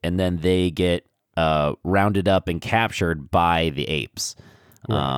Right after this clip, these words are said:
Speaker 1: Um, and the third in the party, the, the African-American gentleman, gets killed. Um, I really wish I had remembered his character's name 'cause
Speaker 2: <laughs> This
Speaker 1: this
Speaker 2: is
Speaker 1: is
Speaker 2: making
Speaker 1: making
Speaker 2: the
Speaker 1: me
Speaker 2: whole
Speaker 1: look bad,
Speaker 2: thing
Speaker 1: but
Speaker 2: worse.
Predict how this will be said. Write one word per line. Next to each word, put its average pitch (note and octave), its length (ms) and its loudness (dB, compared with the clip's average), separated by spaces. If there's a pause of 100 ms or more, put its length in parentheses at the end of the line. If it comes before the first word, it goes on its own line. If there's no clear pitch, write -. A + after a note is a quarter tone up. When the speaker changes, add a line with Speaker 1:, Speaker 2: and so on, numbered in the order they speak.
(120)
Speaker 1:
Um, A#1+ 260 -6 (680)
and C#2+ 560 -2 (600)
the D2+ 360 -4
third C3 460 0
in F2+ 80 2
the D#2 80 -4
party, D#2+ 340 0
the, D2+ 260 0
the F#2 160 0
African-American D#2+ 840 0
gentleman, C#2+ 400 -2
gets C2 220 -4
killed. F2+ 480 2 (420)
Um, C#2 520 0 (300)
I F2+ 120 0
really G#2+ 360 4
wish F2+ 320 2
I F#2+ 60 2
had E2+ 100 0
remembered E2 360 -2
his D2+ 100 -4
character's D#2+ 460 -2
name D#2+ 240 2
'cause - 80 8
Speaker 2:
<laughs> - 60 -2
This - 20 2
Speaker 1:
this F#3 160 2
Speaker 2:
is - 40 0
Speaker 1:
is D#3 60 2
Speaker 2:
making F3+ 160 4
Speaker 1:
making D#3 140 0
Speaker 2:
the - 20 0
Speaker 1:
me F2 80 2
Speaker 2:
whole E3 120 6
Speaker 1:
look F#3+ 160 2
bad, E3 300 2
Speaker 2:
thing B2+ 60 -4
Speaker 1:
but D#2+ 160 2
Speaker 2:
worse. - 260 -4